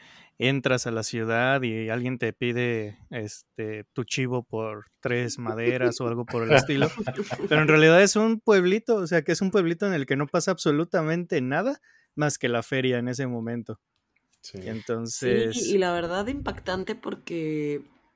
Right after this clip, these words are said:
Speaker 2: o sea, la gente de ahí de, del pueblito de Essen, eh, aprovechan pa-, para esta feria y sí los precios, chicos, se disparan muchísimo de hospedaje. O sea, pagar, de hecho, aquella vez,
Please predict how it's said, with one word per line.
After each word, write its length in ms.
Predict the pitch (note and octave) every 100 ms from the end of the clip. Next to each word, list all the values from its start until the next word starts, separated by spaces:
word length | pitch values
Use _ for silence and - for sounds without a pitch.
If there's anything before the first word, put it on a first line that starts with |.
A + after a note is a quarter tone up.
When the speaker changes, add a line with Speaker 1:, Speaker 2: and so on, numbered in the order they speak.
| _ _ - -
Speaker 2:
o 80 | E3
sea, 140 | F3
la 120 | E3
gente 320 | - E3+ F3 G#3
de 80 |
ahí 140 | G3+ F#3+
de, 200 | G3+ -
del 180 | - E3
pueblito 460 | - E3+ E3 E3 G3
de 340 | F#3+ F#3 G#3+
Essen, 400 | F#3+ - G3+ B3+ - - - - - -
eh, 560 | F3+ D#3+ E3 D#3+ D#3 E3+
aprovechan 880 | E3 E3+ E3 F#3+ B3+ G#3 G#3 B3+ - _ _
pa-, 220 | - -
para 180 | - D#3+
esta 200 | D3+ F#3
feria 420 | F#3 F#3+ F#3 B3 -
y 100 | F3
sí 160 | D#3 F#3
los 200 | F#3+ B3+
precios, 420 | A#3+ G3+ G3+ A3+
chicos, 320 | - - B3
se 80 | B3+
disparan 420 | G3 E3 E3+ F3+
muchísimo 580 | A3+ G3+ - F#3+ A3+ B3
de 100 | F#3
hospedaje. 600 | D3+ - D3 F#3 - D#3 _ - - - -
O 80 |
sea, 200 | D#3+ F3
pagar, 400 | F3+ F3 F3 F#3 -
de 180 | G3+ F#3+
hecho, 180 | F#3+
aquella 360 | A#3 A#3 B3 B3+
vez, 360 | C4 B3 -